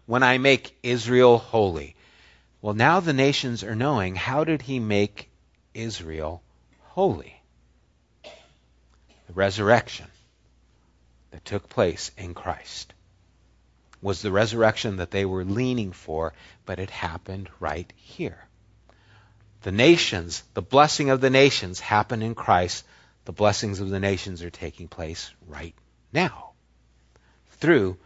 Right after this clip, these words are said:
the person of Christ. And that is why, as he says there about the root, you know,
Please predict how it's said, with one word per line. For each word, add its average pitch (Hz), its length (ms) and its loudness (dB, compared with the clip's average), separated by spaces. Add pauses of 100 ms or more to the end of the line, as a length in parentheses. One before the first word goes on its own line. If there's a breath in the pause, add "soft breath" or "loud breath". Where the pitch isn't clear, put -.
(240)
the - 60 -12
person 143 480 -4
of - 120 -14
Christ. - 440 -12 (1600 loud breath)
And 131 160 -2
that 214 220 6
is 185 160 2
why, 135 300 8
as 123 120 4
he 135 120 -2
says 147 520 6 (260 soft breath)
there 117 520 8 (500)
about 120 440 4
the 113 80 -2
root, 117 500 4 (1300)
you 117 140 0
know, 110 240 4